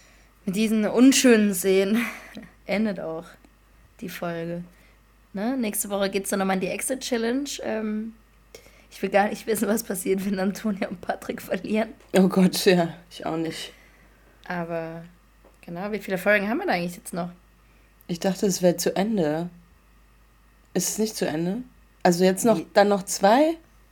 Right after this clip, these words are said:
Speaker 2: Also Halbfinale und Finale.
Speaker 1: Halbfinale und Finale noch, ja.
Speaker 2: Höchstens.
Speaker 1: Ja,
Speaker 2: Ich dachte
Speaker 1: zwei
Speaker 2: irgendwie, es wäre nur
Speaker 1: Folgen.
Speaker 2: noch eine,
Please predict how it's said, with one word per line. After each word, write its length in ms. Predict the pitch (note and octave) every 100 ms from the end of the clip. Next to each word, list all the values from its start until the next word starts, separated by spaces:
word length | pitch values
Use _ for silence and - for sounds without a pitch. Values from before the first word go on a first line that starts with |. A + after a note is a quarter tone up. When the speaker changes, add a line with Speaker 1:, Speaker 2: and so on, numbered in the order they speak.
| - _ _ -
Speaker 2:
Also 240 | F3+ F3+
Halbfinale 500 | G3 G3+ - G3+ F#3
und 80 | F3+
Finale. 340 | F3+ F#3 F#3 F3
Speaker 1:
Halbfinale 440 | D3 - A#3 A#3
und 100 | A3+ A3
Finale 420 | A3+ G3+ G#3 F#3+
noch, 220 | E3+ E3 -
ja. 300 | F#3+ F3+ F#3+ G3 - - _ _ _ _
Speaker 2:
Höchstens. 560 | F3+ E3+ - - C#3+ D3 - _ _ _ - F3+
Speaker 1:
Ja, 80 |
Speaker 2:
Ich 80 | F3
dachte 280 | F3+ F#3 G#3+
Speaker 1:
zwei 60 | G3+
Speaker 2:
irgendwie, 180 | G3+ F#3+
es 120 | G3
wäre 140 | G3
nur 80 | G3+
Speaker 1:
Folgen. 60 | F3+
Speaker 2:
noch 140 | E3
eine, 420 | - - G3+ F3+